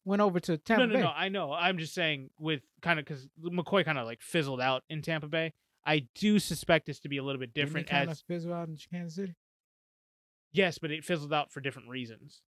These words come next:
Speaker 2: He had
Speaker 1: Okay.
Speaker 2: an issue with the, with the coaching staff. LaShawn McCoy needed to retire. <laughs> Well, we could say the same thing about Le'Veon Bell, but that
Speaker 1: Okay.
Speaker 2: d-,
Speaker 1: Good,
Speaker 2: different
Speaker 1: good,
Speaker 2: topic
Speaker 1: go,
Speaker 2: for a
Speaker 1: go,
Speaker 2: different
Speaker 1: go,
Speaker 2: day.
Speaker 1: go ahead, go
Speaker 2: Uh,
Speaker 1: ahead.
Speaker 2: that, that's all I'm saying. Those two different scenarios. I do suspect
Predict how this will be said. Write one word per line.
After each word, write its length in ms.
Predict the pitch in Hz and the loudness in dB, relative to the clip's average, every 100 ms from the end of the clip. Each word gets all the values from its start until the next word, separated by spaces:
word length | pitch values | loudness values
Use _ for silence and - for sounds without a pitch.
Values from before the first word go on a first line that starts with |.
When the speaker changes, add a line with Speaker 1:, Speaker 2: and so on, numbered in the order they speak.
| - | -4
Speaker 2:
He 160 | 170 | 0
had 120 | 165 147 | 4 2
Speaker 1:
Okay. 40 | |
Speaker 2:
an 80 | 139 | 0
issue 340 | 143 - 139 120 | -4 -4 -6 -6
with 240 | 123 117 - | -6 -6 -12
the, 320 | 120 110 110 | -14 -14 -12
with 140 | 135 131 | -10 -10
the 60 | |
coaching 320 | - 147 123 113 | -4 -4 -6 -12
staff. 380 | - 113 65 _ _ - | -10 -8 -10 _ _ -12
LaShawn 340 | 135 175 156 | -2 0 0
McCoy 460 | 135 160 147 131 110 _ _ _ _ _ _ - | -2 0 2 2 -2 _ _ _ _ _ _ -6
needed 260 | 147 135 117 | -2 -2 -4
to 60 | |
retire. 380 | 113 120 110 - _ _ _ _ _ _ _ | -10 -8 -10 -12 _ _ _ _ _ _ _
<laughs> 80 | 165 165 719 - - _ _ | -2 -2 -4 -10 -20 _ _
Well, 240 | 165 113 - - 160 _ _ _ _ - | 0 0 -4 -20 -20 _ _ _ _ -4
we 80 | 151 | -2
could 100 | 143 | 4
say 100 | 165 | 4
the 60 | |
same 200 | 135 143 | 4 -2
thing 120 | 131 123 | -2 -4
about 220 | 117 113 | -4 -4
Le'Veon 320 | 120 110 110 | -6 -6 -6
Bell, 180 | 117 104 | -6 -6
but 160 | 113 - | -8 -4
that 160 | 131 - _ _ _ - | -4 -6 _ _ _ -4
Speaker 1:
Okay. 200 | 254 190 | 2 2
Speaker 2:
d-, 140 | 170 196 | 0 2
Speaker 1:
Good, 60 | |
Speaker 2:
different 280 | 202 262 208 | 6 6 8
Speaker 1:
good, 40 | 214 | 6
Speaker 2:
topic 80 | 170 | 6
Speaker 1:
go, 40 | |
Speaker 2:
for 60 | 160 | 4
a 40 | |
Speaker 1:
go, 20 | |
Speaker 2:
different 180 | 147 143 | 4 2
Speaker 1:
go, 60 | 120 | 2
Speaker 2:
day. 60 | |
Speaker 1:
go 120 | 156 156 | 0 -4
ahead, 120 | 113 - | -2 -2
go 60 | |
Speaker 2:
Uh, 20 | 139 | -2
Speaker 1:
ahead. 140 | 110 - 202 | -4 -6 2
Speaker 2:
that, 200 | 202 175 | 4 6
that's 180 | 196 | 6
all 100 | 165 131 | 6 2
I'm 100 | 117 | 2
saying. 360 | 131 110 127 | -2 -2 -4
Those 340 | 131 147 131 - - | 2 2 2 -4 -4
two 200 | 175 151 | -2 2
different 400 | 143 135 120 - | 2 2 -4 -10
scenarios. 480 | 127 127 123 120 135 | -4 -2 0 -2 2
I 120 | 151 | 2
do 220 | 139 170 | 2 -2
suspect 480 | 156 143 - 147 - | -2 -6 0 0 0